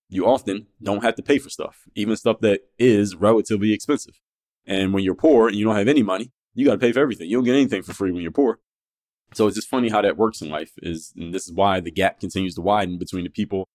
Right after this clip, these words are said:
who are at the high levels of performance and people at low levels of performance. 'Cause when you're at the high level, people just give you stuff and you don't even have to work for it. Not everything, but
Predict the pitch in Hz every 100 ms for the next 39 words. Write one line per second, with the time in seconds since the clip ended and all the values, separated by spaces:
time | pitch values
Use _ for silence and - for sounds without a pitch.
0 | _ - 95 87 90 110 110 110 107 107
1 | 107 117 110 107 90 95 104 95 92 117
2 | 90 85 85 78 92 92 90 - _ _
3 | _ 87 101 107 101 107 107 117 107 107
4 | - 123 110 101 80 240 110 101 - 98
5 | 104 110 110 101 104 98 123 - 69 -
6 | _ _ _ _ _ - 101 101 95 85
7 | 82 98 90 90